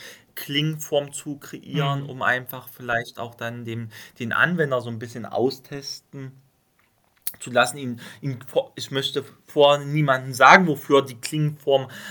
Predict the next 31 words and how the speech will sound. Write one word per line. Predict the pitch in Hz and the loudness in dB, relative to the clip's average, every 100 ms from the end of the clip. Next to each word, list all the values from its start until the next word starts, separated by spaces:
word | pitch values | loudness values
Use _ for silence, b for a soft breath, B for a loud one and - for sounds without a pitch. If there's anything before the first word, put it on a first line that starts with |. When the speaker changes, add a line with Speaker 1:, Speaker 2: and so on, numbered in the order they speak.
| B | B
Speaker 1:
einsetzen | 123 123 139 135 131 127 123 131 131 - 123 113 | 8 8 8 0 0 0 2 -2 0 -2 -2 -2
soll, | 113 117 151 147 | 4 6 6 4
sondern, | 131 131 131 127 127 127 127 | 0 -2 -4 -4 -2 -4 -8
äh, | 123 120 117 B - | -12 -12 -16 B -14
dass | 123 - - - _ - | -14 -12 -14 -14 _ -20
spätestens, | - - 143 147 147 143 127 | -4 0 0 0 -10 -4 0
wenn | 127 | 2
man | 131 123 | 2 0
dann | 120 | -4
das | 120 117 | -6 -10
Messer | 120 120 123 | -10 -6 -6
in | 120 113 - - | -6 -10 -14 -20
die | 123 110 | -10 -6
Hand | 113 147 147 | -6 -6 -8
nimmt, | 156 151 | -8 -6
dass | 135 131 | -6 -2
man, | 123 123 B B - | -2 -4 B B -12
dass | 135 131 | -6 0
man | 127 127 | 0 -2
sich | 117 113 | -6 2
selbst | 127 160 - | 6 6 4
dann | 147 139 | 0 0
ein | 135 123 | -4 2
Bild | 135 135 | 2 2
macht | 127 - | -8 -10
und | 127 | -14
sagt, | 127 127 | -10 -6
"Ah, | 131 127 | -6 -6
ich | - | -8
kann | 135 131 | -12 -8
mir | 127 | -8